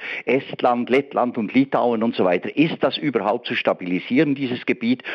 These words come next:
Und dass in dieser Region, wieder mal abgesehen vom Balkan, bisher eigentlich nichts wirklich Schlimmes passiert ist, dass der Frieden erhalten werden konnte, ich glaube, das hängt ganz massiv damit zusammen, dass man all diesen Staaten eine Beitrittsperspektive gegeben hat, und zwar sehr schnell,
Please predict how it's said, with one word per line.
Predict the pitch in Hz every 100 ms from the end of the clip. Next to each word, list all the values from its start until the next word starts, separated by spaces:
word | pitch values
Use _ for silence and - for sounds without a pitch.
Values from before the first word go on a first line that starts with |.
| -
Und | - 107 -
dass | 110 -
in | 127 101
dieser | 160 175 165
Region, | 135 - 127 151 104 85
wieder | 113 107
mal | 107 101
abgesehen | 113 - 117 110 107 110 -
vom | 107 95
Balkan, | 87 90 107 95 82 82 - -
bisher | - 156 - 117 -
eigentlich | 110 131 117
nichts | 131 147 -
wirklich | 127 - 113
Schlimmes | - 123 123 -
passiert | 98 - 143 190 -
ist, | 92 -
dass | 104
der | -
Frieden | - 113 139
erhalten | 113 87 98 - 120
werden | 90 - 92
konnte, | 85 82 113 - - -
ich | -
glaube, | 127 120 120
das | 131
hängt | 143 110
ganz | - 131 165
massiv | 131 117 - 139
damit | - 113 113
zusammen, | - 101 87 101 143 - -
dass | 120
man | 120 117
all | - 127
diesen | 147 147 135
Staaten | 113 - 78 113 139 127
eine | 104 95
Beitrittsperspektive | 90 90 - 95 - 107 - 101 - 113 110
gegeben | 101 98 98 135 98
hat, | 156 -
und | 110
zwar | - 76
sehr | 80 85
schnell, | 76 92 120 156